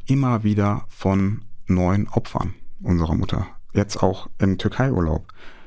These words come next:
Die haben wohl da vor drei Jahren in einem Hotel einen Spendenaufruf gestartet. Und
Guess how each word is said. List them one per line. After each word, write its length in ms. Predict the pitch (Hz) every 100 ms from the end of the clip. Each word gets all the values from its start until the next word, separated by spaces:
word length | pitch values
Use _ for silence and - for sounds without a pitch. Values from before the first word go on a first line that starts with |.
| -
Die 100 | 90
haben 180 | 101 110
wohl 220 | 98 98
da 180 | 95 95
vor 220 | 98 98
drei 180 | - 107
Jahren 460 | 107 107 107 113 117
in 120 | 101
einem 100 | 98
Hotel 280 | 98 - 107
einen 100 | 101
Spendenaufruf 680 | - 135 127 - 101 - -
gestartet. 580 | - - - 78 - - - - - - - - - - - -
Und 340 | - 101 85